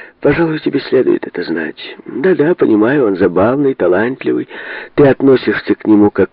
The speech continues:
к очаровательному клоуну, и вообще-то я ничего не имею против шутовства, но клоуны хороши в цирке, в цирке. В жизни их трюки могут выглядеть гадко».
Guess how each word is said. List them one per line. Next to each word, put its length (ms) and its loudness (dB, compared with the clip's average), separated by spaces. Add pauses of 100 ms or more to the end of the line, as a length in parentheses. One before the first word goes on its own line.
(100)
к 60 -4
очаровательному 800 2
клоуну, 580 0
и 120 0
вообще-то 420 -2 (480)
я 180 4
ничего 360 4
не 180 4
имею 220 4
против 340 -2
шутовства, 600 -2
но 340 2
клоуны 460 2
хороши 520 -4 (580)
в 140 -18
цирке, 420 -4
в 180 -16
цирке. 400 -4 (640)
В 60 -6
жизни 520 4
их 160 -2
трюки 400 2
могут 380 2
выглядеть 500 -2
гадко». 440 -4